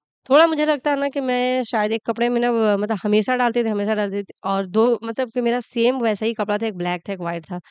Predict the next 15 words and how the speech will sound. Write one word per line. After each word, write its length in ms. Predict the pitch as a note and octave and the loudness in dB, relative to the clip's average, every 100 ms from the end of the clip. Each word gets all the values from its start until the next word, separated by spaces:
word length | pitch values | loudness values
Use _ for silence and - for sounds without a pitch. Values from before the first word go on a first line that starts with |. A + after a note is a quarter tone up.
| - - - | -20 -20 -12
तो 80 | F#3+ | -8
व्हाइट 200 | F#3+ G#3 | -6 -4
वाला 160 | A3 | -2
मैं 60 | A3 | -2
ज़्यादा 320 | G3 G3 G#3+ | 0 0 0
डालते, 320 | A3 G#3+ A3+ | 0 -2 -2
डालते 320 | G#3 G3 G#3 | 0 0 -2
मतलब 260 | G#3 G#3 G#3+ | -2 -2 -2
वो 180 | G3 A3+ | -2 0
बहुत 280 | F#3+ G3+ - | 0 0 -2
टा-, 160 | - G3+ | -6 -4
मतलब 420 | G3+ G#3+ A3 G3+ A3+ _ | -2 -2 -2 -4 -18 _
वो 120 | A#3 A#3 | -4 -2
फट 180 | G#3 | -2
गया, 220 | F3 F3 | -2 -6